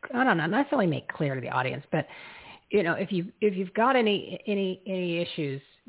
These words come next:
uh, or you have family and friends that do, and you're, you're debating on whether to have that conversation about, "Hey, you know, this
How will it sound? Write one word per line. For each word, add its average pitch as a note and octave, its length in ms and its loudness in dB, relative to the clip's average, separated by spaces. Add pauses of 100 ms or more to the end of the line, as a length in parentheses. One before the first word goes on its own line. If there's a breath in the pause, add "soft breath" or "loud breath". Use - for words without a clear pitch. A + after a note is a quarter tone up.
(200)
uh, D#3 360 -2
or E3+ 120 2
you E3 120 2
have C3+ 80 -4 (100)
family G3 340 6
and E3+ 160 2
friends D3+ 320 -2
that - 200 -6
do, B2 160 -10 (240)
and E3 120 -2
you're, C#3 340 -4
you're C#3+ 140 -8
debating E3 520 2
on D3 160 2
whether D3+ 200 2
to D3 80 -2
have D3+ 120 -2
that D3 160 -4
conversation F#3+ 640 2
about, E3 260 2
"Hey, D#3+ 200 2
you D3 280 -2
know, C#3+ 260 -4
this G#3 800 -12